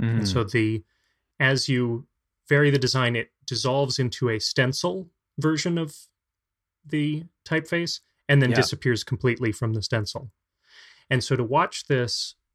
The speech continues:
Speaker 2: type animated is really beautiful, really fascinating stuff. It looks like water is leaking up from the ground and forming these words.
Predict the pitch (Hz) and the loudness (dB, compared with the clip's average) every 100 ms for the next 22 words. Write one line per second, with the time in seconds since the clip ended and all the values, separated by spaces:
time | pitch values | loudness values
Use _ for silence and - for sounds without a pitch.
0 | _ - 131 123 - _ _ _ _ _ | _ -2 0 0 -6 _ _ _ _ _
1 | _ _ _ - 151 170 135 113 107 110 | _ _ _ 0 4 6 4 2 0 -2
2 | 113 135 _ _ _ _ - 143 123 117 | -6 -14 _ _ _ _ 2 4 6 2
3 | - - _ 123 143 147 123 113 110 107 | -6 -10 _ 0 4 6 4 2 0 -2
4 | - - _ _ - 135 147 139 123 123 | -8 -12 _ _ 0 6 8 8 6 0
5 | - _ - 131 123 - 120 113 113 110 | -10 _ 0 0 0 0 -2 0 -2 -4
6 | 110 - - 120 110 - _ _ - 147 | -8 -12 -6 -4 -4 -8 _ _ -6 0
7 | 180 185 - 143 123 - _ _ _ - | 0 0 -2 -2 -2 -6 _ _ _ -2
8 | 135 143 135 127 117 - 123 131 - 123 | 4 6 6 2 -2 -4 -4 -4 -2 -2
9 | 120 - 113 110 110 117 117 113 110 107 | -2 -4 -4 -4 -2 0 0 -2 -4 -8
10 | - 127 117 113 113 113 107 120 110 104 | -4 -2 -2 -2 -2 -4 -4 -4 -4 -4
11 | 104 - - | -8 -6 -6